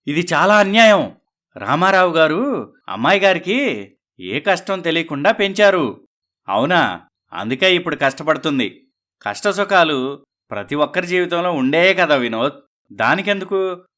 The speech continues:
నువ్వు తెగ వర్రీ అయిపోతున్నావు? మా అయ్యగారు అమ్మాయి గారి జీవితం బాగుంటుందని, మీరు బాగా చూసుకుంటారని నమ్మకంతో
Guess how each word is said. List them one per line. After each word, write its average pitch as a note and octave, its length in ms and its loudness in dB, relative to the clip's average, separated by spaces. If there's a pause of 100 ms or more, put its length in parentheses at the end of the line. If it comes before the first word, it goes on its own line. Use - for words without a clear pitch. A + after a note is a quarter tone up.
(160)
నువ్వు D3+ 160 -2
తెగ F3+ 240 2
వర్రీ E3+ 300 4
అయిపోతున్నావు? D#3+ 720 -2 (560)
మా C#3+ 200 2
అయ్యగారు E3+ 800 0 (240)
అమ్మాయి G#3 340 2
గారి G#3+ 180 4
జీవితం E3+ 580 -2 (120)
బాగుంటుందని, F3 1080 -2 (180)
మీరు E3 220 -4
బాగా C#3 440 2 (120)
చూసుకుంటారని F#3 640 -2
నమ్మకంతో F3 880 -2